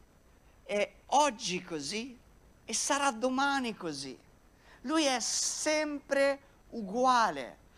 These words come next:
è sempre lo stesso, Lui non cambia, non, non volta la bandiera,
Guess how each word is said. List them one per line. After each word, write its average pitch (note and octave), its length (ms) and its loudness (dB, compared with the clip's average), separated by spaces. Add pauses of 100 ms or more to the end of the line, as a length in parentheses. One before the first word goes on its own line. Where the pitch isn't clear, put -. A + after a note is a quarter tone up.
(140)
è A#3 160 2
sempre C#4 1300 0
lo A#3 200 2
stesso, G#3 680 -2
Lui C4+ 220 -4
non B3 300 -4
cambia, G3 680 4 (220)
non, A#3+ 220 -2
non B3+ 280 -2
volta A#3+ 640 4 (300)
la G3 200 0
bandiera, G#3 760 4